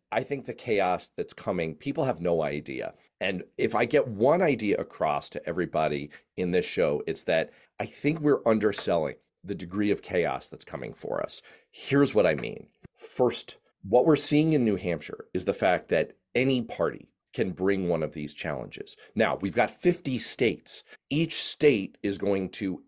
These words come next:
end up eventually with some party bringing this kind of a challenge. That is very likely in my mind, which means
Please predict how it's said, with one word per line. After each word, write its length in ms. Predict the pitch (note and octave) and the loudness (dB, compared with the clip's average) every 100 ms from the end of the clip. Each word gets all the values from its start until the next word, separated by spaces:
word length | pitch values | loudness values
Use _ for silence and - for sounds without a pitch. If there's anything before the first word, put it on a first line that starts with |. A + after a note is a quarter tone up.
| - | 0
end 240 | G#2+ G2+ | 2 4
up 320 | F#2 D2+ - - | 4 4 -2 -4
eventually 720 | F#2 D#2+ A#2 - D#2+ C#2 D2 _ _ - | -2 2 2 2 -4 -6 -8 _ _ -2
with 160 | F#2+ | -2
some 520 | - - B2 A#2+ C3 C3 | 0 2 6 6 6 -2
party 600 | - C3+ C3 F2 D#2+ - _ _ | 0 4 4 2 -6 -12 _ _
bringing 460 | G#2+ A2 A2 G#2+ G#2 | 2 4 4 2 2
this 220 | F#2+ - | 0 0
kind 320 | - F2+ E2+ | -6 -4 -2
of 100 | D#2 | -4
a 40 | D2+ | -6
challenge. 640 | - C2+ B1 - - - _ | -10 -12 -14 -16 -16 -20 _
That 160 | G#2 G#2+ | 2 2
is 200 | G#2 - - | -2 -6 -12
very 440 | D#2+ F2 B2+ A#2+ | -4 4 6 6
likely 500 | F#2+ D#2 - G1+ G1+ _ - | 4 2 0 -8 -8 _ -8
in 100 | E2+ | -4
my 160 | D#2 C2+ | -2 -4
mind, 320 | - - - _ _ - | -6 -12 -14 _ _ -2
which 180 | A2 | 0
means 400 | C3 C#3 F#2+ F2+ | 2 2 2 -2